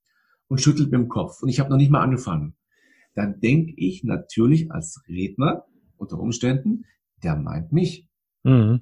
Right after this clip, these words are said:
Speaker 1: Der weiß jetzt schon, dass ich gleich irgendwie eine scheiß Präsentation mache.
Speaker 2: Mhm.
Speaker 1: Deshalb schüttelt er mit dem Kopf.
Speaker 2: Mhm.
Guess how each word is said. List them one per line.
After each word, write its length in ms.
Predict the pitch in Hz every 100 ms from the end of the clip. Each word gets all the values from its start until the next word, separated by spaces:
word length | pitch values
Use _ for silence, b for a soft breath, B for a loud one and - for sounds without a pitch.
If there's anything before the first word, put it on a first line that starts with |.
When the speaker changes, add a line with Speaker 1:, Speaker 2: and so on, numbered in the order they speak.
| _ -
Speaker 1:
Der 120 | 92
weiß 220 | 104 104
jetzt 200 | 123 147 -
schon, 180 | 180
dass 160 | 151 131
ich 120 | 123
gleich 320 | 120 117 135
irgendwie 240 | - 123 113
eine 80 | 113
scheiß 300 | - 104 98
Präsentation 580 | - - - 92 - -
mache. 180 | 82 - _ _ _ _
Speaker 2:
Mhm. 100 | 127
Speaker 1:
Deshalb 240 | 98 151 135
schüttelt 300 | 139 147 -
er 80 | 113
mit 80 | 117
dem 60 |
Kopf. 300 | - - - _ _
Speaker 2:
Mhm. 240 | 123 104